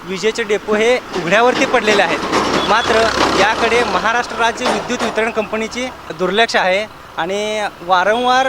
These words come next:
नागरिकांची मागणी असूनही याकडे महावितरण दुर्लक्ष करत आहे.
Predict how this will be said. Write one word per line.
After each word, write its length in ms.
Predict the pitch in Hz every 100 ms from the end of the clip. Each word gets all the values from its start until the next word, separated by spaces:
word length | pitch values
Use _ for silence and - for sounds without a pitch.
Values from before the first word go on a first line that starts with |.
| 233
नागरिकांची 580 | 214 202 190 220 233 247
मागणी 340 | 233 196 196 226
असूनही 440 | 190 196 220 233
याकडे 400 | 208 208 214 233
महावितरण 600 | 180 185 202 214 220 240 233 - - -
दुर्लक्ष 300 | 202 220 220
करत 240 | 254 214 202
आहे. 140 | 175